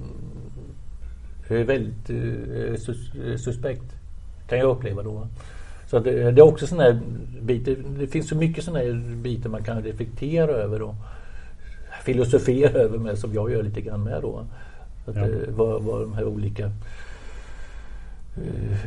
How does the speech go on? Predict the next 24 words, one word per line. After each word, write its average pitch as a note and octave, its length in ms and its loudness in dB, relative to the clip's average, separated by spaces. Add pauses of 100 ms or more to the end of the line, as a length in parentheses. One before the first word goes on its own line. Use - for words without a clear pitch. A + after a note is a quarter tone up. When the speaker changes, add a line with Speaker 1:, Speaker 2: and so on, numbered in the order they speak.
(140)
Speaker 1:
de A#2 200 2
här A2+ 80 10
olika A2 340 6
faserna A#2 680 4
i A2 60 0
den G#2 100 2
här G#2 120 6
utredningen, G2 720 0
så G#2+ 100 -4
att G#2 60 -6
säga. A2 320 -6
Så A2 140 -6
att, - 240 -10
eh, G#2 520 -2 (1600)
eh, A#2 840 -6
och A#2 100 2
jag D3 140 10
upplever A2+ 300 2
ju A2+ 360 2
starkt A#2+ 600 0
att A2 140 -4
det, A#2+ 100 -6 (1400)
såna A#2 220 -4
olika A2 580 2